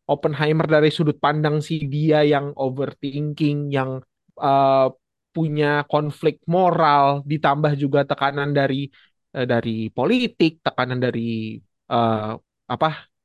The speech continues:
eh, kerabat-kerabat dia, keluarga, pacar, sampai orang yang pengen ngehianatin dia. Gue ngerasa si Nolan ini ngebungkus itu semua menjadi, like, a full flash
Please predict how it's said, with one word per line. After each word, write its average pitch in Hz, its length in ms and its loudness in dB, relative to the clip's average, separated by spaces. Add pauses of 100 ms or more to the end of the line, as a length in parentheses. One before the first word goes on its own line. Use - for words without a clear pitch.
eh, 123 220 0
kerabat-kerabat 123 640 -2
dia, 202 300 2 (160)
keluarga, 147 720 2
pacar, 143 580 0 (460)
sampai 131 560 0
orang 135 320 0
yang 135 140 -4
pengen 135 260 -2
ngehianatin 131 680 -4
dia. 175 200 2
Gue 147 260 0
ngerasa 143 460 0 (720)
si - 240 -8
Nolan 151 380 2
ini 165 120 -2 (140)
ngebungkus 151 580 0
itu 160 200 0
semua 165 260 -2
menjadi, 143 880 0
like, 139 180 -2 (120)
a 131 60 -2
full 151 280 0
flash - 400 -2